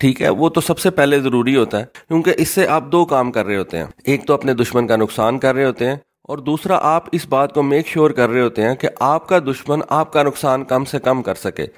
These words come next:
जब आप उसके असले को ही ख़त्म कर देंगे, उसके वेपन्स को ही ख़त्म कर देंगे, तो वो आपका नुकसान कम से कम कर सकेगा। लेकिन जंग के अंदर इन तमाम चीज़ों के साथ साथ आप अपने एडवर्सरी की आवाम के ऊपर भी एक इफेक्ट डाल सकते हैं। और रशिया ने अब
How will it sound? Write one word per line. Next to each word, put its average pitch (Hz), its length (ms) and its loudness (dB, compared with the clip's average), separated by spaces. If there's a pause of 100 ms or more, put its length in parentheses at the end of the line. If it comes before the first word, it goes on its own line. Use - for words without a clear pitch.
(100)
जब 135 160 2
आप 147 160 0
उसके 151 220 -2
असले 170 340 0
को 180 80 2
ही 185 80 4
ख़त्म 139 280 0
कर 127 140 0
देंगे, 107 340 0 (240)
उसके 139 200 -2
वेपन्स 143 380 0
को 175 100 -2
ही 170 80 2
ख़त्म 143 300 -4
कर 131 140 0
देंगे, 117 320 0 (260)
तो 170 80 -4
वो 165 100 0
आपका 147 360 0
नुकसान 135 440 -2
कम 135 220 0
से - 160 -6
कम 123 220 0
कर 107 160 -2
सकेगा। 85 480 -4 (280)
लेकिन 202 260 -2
जंग 165 220 0
के 185 180 -2
अंदर 165 360 0
इन 196 160 2
तमाम 170 360 2
चीज़ों 151 320 0
के 147 100 -2
साथ 123 220 -2
साथ 131 220 -2 (160)
आप 180 200 0
अपने 190 300 0
एडवर्सरी 151 520 0
की 196 260 -8
आवाम 143 340 2
के 214 140 -8
ऊपर 165 320 -2
भी 156 240 -4
एक 156 220 0
इफेक्ट 147 320 -2
डाल 120 200 0
सकते - 340 -4
हैं। 92 160 -2 (420)
और 160 180 0
रशिया 214 340 0
ने 208 140 0 (100)
अब 151 180 -2